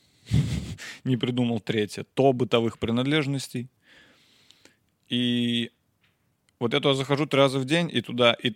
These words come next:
мне один раз говорят: «Наденьте маску», другой раз вообще ничего не говорят, третий раз опять говорят: «Наденьте маску», потом опять ничего не говорят. И я как бы поэтому ее и не ношу с собой, потому что мне иногда говорят, иногда не говорят. Если бы мне прям всегда говорили, типа, пф,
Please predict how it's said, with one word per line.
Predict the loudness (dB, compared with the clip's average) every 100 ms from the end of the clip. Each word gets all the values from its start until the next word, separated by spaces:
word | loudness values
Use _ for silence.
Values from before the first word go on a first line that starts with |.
| -2
мне | 0 2
один | 2 2
раз | 0 0
говорят: | 0 0 2 0 -2
«Наденьте | -4 -2 -2 -4 -4
маску», | -4 -2 -4 -8 -10
другой | -8 -2 0
раз | 0 -2 -6
вообще | -6 -4 -4
ничего | -4 -4
не | -4
говорят, | -2 0 2 0 -2 -10 -8
третий | 0 0 0
раз | -2 -2 -6 -16 _ _ _ _ -10
опять | -4 -2
говорят: | 0 -2 0
«Наденьте | -2 -2 -4 -2
маску», | -2 -2 -4 -8 -8
потом | -6 -4
опять | -4 -4
ничего | -4 -6 -6
не | -2
говорят. | 0 0 -2 -4 _ _ _ _ _ _ _ _ _ _ 0
И |
я | 4 4
как | 2 -6 -4
бы | -2
поэтому | 2 2 2 -2 2
ее | 2 2
и |
не | 0
ношу | -2 -2 -4
с | -4
собой, | -2 0 -2
потому | -2 -4 -6
что | -4
мне | -4 -2
иногда | -2 0 0
говорят, | 2 2 0
иногда | 0 0 0
не | 0
говорят. | 0 0 0
Если | -4 -2
бы | 0
мне | 2 2
прям | 0
всегда | 0 -4 2 2
говорили, | 2 0 0 -2 -6
типа, | -10 -4 -4
пф, | -4 -12